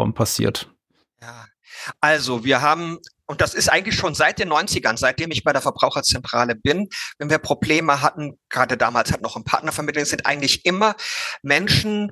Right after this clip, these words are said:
Speaker 2: Personen, die sich schwer tun, mit anderen Personen in Kontakt zu treten, andere Personen anzusprechen, zu versuchen, vielleicht jemanden kennenzulernen,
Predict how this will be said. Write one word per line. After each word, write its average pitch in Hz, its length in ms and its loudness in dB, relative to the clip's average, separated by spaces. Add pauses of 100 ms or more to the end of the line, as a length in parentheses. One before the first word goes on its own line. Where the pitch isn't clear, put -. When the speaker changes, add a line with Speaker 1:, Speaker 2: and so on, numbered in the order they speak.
Speaker 2:
Personen, 180 840 2 (400)
die 160 100 0
sich 175 220 4
schwer 160 680 2
tun, 196 420 -2
mit 156 160 2
anderen 151 420 2
Personen 135 580 2
in 123 100 -4
Kontakt - 540 -2
zu - 120 2
treten, 117 500 0
andere 165 300 2
Personen 131 500 0 (100)
anzusprechen, 120 920 0 (440)
zu - 140 2
versuchen, 175 680 0
vielleicht 151 320 2
jemanden 143 540 -2
kennenzulernen, 117 1120 2